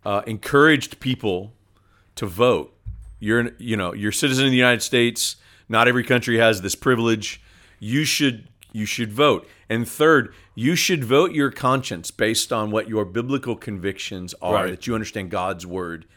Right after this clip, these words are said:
Speaker 2: Right.
Speaker 1: teaches. And I, I emphasize those three things every political round without saying, "Vote this person," or without even saying, "Vote on these issues." I think
Speaker 2: Right.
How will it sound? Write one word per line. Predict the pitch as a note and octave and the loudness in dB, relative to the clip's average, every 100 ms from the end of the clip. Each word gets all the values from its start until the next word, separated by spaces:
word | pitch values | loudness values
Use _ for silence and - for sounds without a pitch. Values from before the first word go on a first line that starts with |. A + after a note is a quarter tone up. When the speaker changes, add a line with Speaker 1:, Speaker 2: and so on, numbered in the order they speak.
| - | -6
Speaker 2:
Right. | F#2+ | -4
Speaker 1:
teaches. | G2 - - - - _ - - - _ | -4 -8 -12 -12 -14 _ -20 -20 -20 _
And | B2+ B2+ B2 - - - | 2 4 2 -2 -8 2
I, | A#2+ C3 | 4 6
I | A2+ D#3+ D#3 | 6 6 4
emphasize | D3 D#3+ F#3 F3 D3 A2+ G#2+ | 0 -2 0 2 2 2 2
those | A#2+ B2 - | 2 2 -2
three | B2+ B2 A#2+ | -4 -2 -2
things | B2+ A#2+ A2 F#2+ - | -2 -2 0 -4 -6
every | A#2 A#2+ C3 | -4 -2 -2
political | A#2+ A#2 A2 G2+ G2 | 0 0 0 -2 -2
round | G2 G2 F#2+ F#2 _ _ _ _ _ - | 0 -2 -4 -8 _ _ _ _ _ -4
without | G#2+ A#2 A#2+ C3+ C3+ - | 2 6 8 8 6 0
saying, | - A#2+ A#2 A2 G#2 - | 0 0 2 0 -4 -12
"Vote | F2 A#2+ C3 C3 | 0 4 4 2
this | G#2+ - | -4 -2
person," | A#2 G2+ - E2+ E2+ | 2 0 0 -8 -4
or | A2 | 0
without | A2+ A#2 A#2+ C3+ | 4 4 2 0
even | B2+ A#2 | -2 0
saying, | - C3+ B2 - - - | 0 0 -2 -4 -16 -18
"Vote | F#2 B2 C3 | 2 4 6
on | B2 A2 | 4 2
these | F#2+ F2 | -2 -2
issues." | C#3 C#3 F2 D2 - | -2 -2 -4 -10 -4
I | G#2 A2 | -2 0
think | C#3 A#2 - - - | 0 0 -2 -14 -14
Speaker 2:
Right. | - | -12